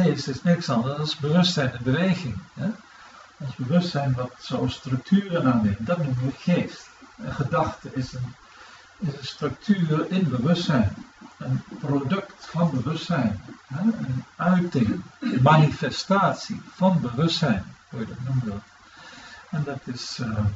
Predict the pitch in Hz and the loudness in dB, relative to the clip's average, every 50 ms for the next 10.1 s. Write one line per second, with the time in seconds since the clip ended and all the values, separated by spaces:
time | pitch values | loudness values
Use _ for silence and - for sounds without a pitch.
0 | 98 - - - - - - - - - - - - - 127 113 - 107 - - | -4 -14 -16 -18 -18 -18 -18 -20 -20 -14 -14 -12 -10 -8 -10 -10 -10 -14 -14 -6
1 | - 139 139 139 143 143 135 - - 143 127 - 147 - 139 131 135 135 - - | -2 2 2 2 2 0 -4 -8 -12 -12 -12 -10 -8 -6 -4 -2 -2 -2 -4 -8
2 | - - 139 131 123 127 123 - - - 123 127 127 - - - 113 107 104 117 | -10 -8 -6 -6 -6 -6 -8 -10 -10 -10 -10 -8 -10 -10 -10 -14 -16 -16 -8 -4
3 | 123 151 147 - 147 139 139 135 135 131 - - - - - 123 131 131 131 - | -4 -4 -4 -6 -8 -8 -8 -8 -8 -8 -8 -10 -12 -10 -8 -6 -6 -6 -6 -6
4 | 131 127 127 120 131 127 127 127 - - - - 131 127 127 - - 120 123 123 | -6 -4 -2 0 0 2 2 0 -2 -6 -10 -6 -4 -4 -4 -4 -6 -12 -12 -10
5 | 123 123 - 127 123 - - 127 127 131 - - - - - - - - - - | -10 -8 -8 -8 -8 -6 -4 -2 -2 -2 -4 -8 -20 -20 -20 -20 -20 -20 -20 -20
6 | - - - 170 165 151 127 - - 110 107 135 165 165 - - 185 185 185 185 | -10 -2 0 0 0 0 -2 -4 -6 -4 -2 0 0 0 0 2 2 4 4 4
7 | - - - 160 156 156 151 151 151 151 139 - 131 120 107 98 92 87 - - | 2 2 2 2 4 4 4 4 2 2 0 0 2 2 2 2 0 -4 -8 -10
8 | - - - - - - 123 123 131 - - 170 175 - 196 170 - - - 170 | -16 -18 -18 -16 -12 -10 -10 -10 -10 -6 -6 -4 0 2 2 2 2 2 2 2
9 | 175 170 - - 160 160 147 143 143 139 135 135 127 127 135 - - 135 120 110 | 2 2 0 -2 -2 -2 -2 -2 -2 -2 -2 0 0 0 0 0 -2 -4 -4 -4
10 | 95 | -4